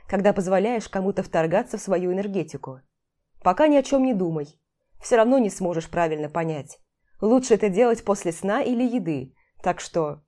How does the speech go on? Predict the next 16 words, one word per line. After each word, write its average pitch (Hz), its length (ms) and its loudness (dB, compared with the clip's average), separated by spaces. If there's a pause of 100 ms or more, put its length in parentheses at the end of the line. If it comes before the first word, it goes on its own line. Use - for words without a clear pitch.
(220)
«Ешь, 254 440 0
одевайся 220 640 -2 (240)
и 190 80 -4
поговорим», 160 580 0 (1500)
спокойно 175 500 -4
сказал 170 480 -4
он, 147 160 -10
поднимаясь 170 500 -6
с - 60 -20
кровати. 165 560 -12 (840)
«Я 175 220 6
буду 196 200 4
внизу. 196 460 -2 (360)
Как 185 160 0
закончишь, 180 520 0
спускайся». 156 720 -6